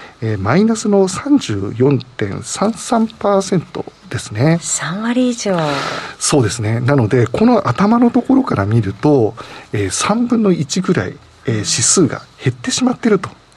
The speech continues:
Speaker 1: いうところですよね。
Speaker 2: はい。はい。
Speaker 1: これ大きな下落ですよね。
Speaker 2: ええ。
Speaker 1: うん。非常にこれだけ見ていると不安だし、どこまで行ってしまうんだろうというふうな、あー、心配が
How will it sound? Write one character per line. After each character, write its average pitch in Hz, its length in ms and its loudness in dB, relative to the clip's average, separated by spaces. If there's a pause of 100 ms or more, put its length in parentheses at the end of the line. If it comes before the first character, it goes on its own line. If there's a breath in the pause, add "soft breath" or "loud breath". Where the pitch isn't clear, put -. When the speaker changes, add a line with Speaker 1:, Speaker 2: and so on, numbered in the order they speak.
Speaker 1:
い 123 40 4
う 127 60 2
と 131 100 0
こ 120 100 0
ろ 113 60 2
で - 80 -6
す - 120 -12
よ - 80 -14
ね。 98 100 -6
Speaker 2:
は 120 60 2
い。 139 40 2
は 151 40 2
い。 190 260 -2 (440 loud breath)
Speaker 1:
こ - 80 0
れ 220 60 4
大 180 420 2
き - 140 -2
な 95 200 -4
下 104 160 -4
落 143 520 -2
で 156 100 2
す - 140 -6
よ 92 100 -10
ね。 160 760 -4
Speaker 2:
え 139 40 0
え。 - 20 2
Speaker 1:
う 117 40 4
ん。 107 300 0 (480 loud breath)
非 139 120 -2
常 202 180 4
に 208 120 4
こ 190 160 -2
れ 185 80 4
だ 180 100 2
け 185 100 2
見 170 120 6
て 147 100 0
い 104 40 0
る 101 100 -6
と 104 300 0
不 120 280 0
安 147 140 2
だ 127 120 2
し、 87 340 -8 (540 loud breath)
ど 110 200 2
こ 277 140 -2
ま 285 120 4
で 120 160 0
行 123 100 -6
っ - 20 -18
て - 140 -4
し 123 160 0
ま 131 100 4
う 131 40 4
ん 113 60 4
だ - 100 -4
ろ - 100 -6
う 87 60 -10
と - 120 -16 (520 loud breath)
い 131 100 6
う 131 80 6
ふ 135 200 0
う 110 40 4
な、 110 600 0
あ - 20 -4
ー、 90 40 -6
心 117 280 0
配 110 240 -4
が 165 280 0